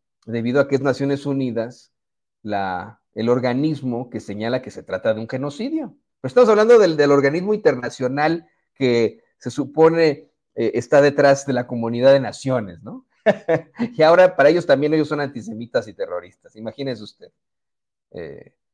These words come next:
cuando l-, los patos le tiran a las escopetas. Insistiéndole hasta el cansancio en que nosotros lo que aquí en Sin Censura también hacemos un llamado es al cese al fuego, en que nosotros de ninguna forma nos expresamos,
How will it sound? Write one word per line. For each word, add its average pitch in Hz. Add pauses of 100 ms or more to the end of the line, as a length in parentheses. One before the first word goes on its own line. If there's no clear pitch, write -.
(520)
cuando 104
l-, 104
los 113
patos 143
le 113
tiran 127
a 107
las 104
escopetas. - (540)
Insistiéndole 190
hasta 170
el 135
cansancio 156
en 160
que 127
nosotros 151
lo 107
que 104
aquí 98
en 139
Sin 139
Censura 110
también 101
hacemos 107
un 113
llamado 95
es 95
al 90
cese 101
al 82
fuego, 92 (640)
en 87
que 87
nosotros 101
de 95
ninguna 101
forma 104 (280)
nos 107
expresamos, 117